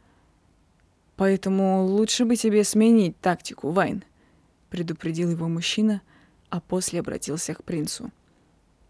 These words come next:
«Дар, отпусти его. Возвращаемся домой». И все согласились с Тайром.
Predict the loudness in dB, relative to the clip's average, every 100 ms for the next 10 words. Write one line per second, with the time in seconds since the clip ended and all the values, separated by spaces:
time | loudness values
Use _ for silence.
0 | -6 -2 -2 -4 _ _ _ _ _ _
1 | -10 -8 -4 -2 0 0 -2 -6 -14 _
2 | _ _ _ _ _ _ -2 4 4 4
3 | 2 0 -2 -2 -4 -4 -8 -12 _ _
4 | _ _ _ _ _ _ _ _ _ _
5 | _ _ -6 -4 -4 -4 -2 -2 -4 -6
6 | -6 -6 -8 -8 -10 -10 -10 -10 -10 -10
7 | -14